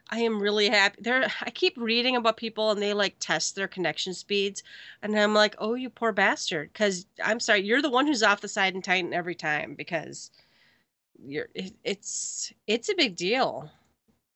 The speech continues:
So in mid-October, they should be getting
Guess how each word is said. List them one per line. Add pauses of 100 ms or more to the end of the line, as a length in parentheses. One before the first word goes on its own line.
(420)
So
in
mid-October,
they
should
be
getting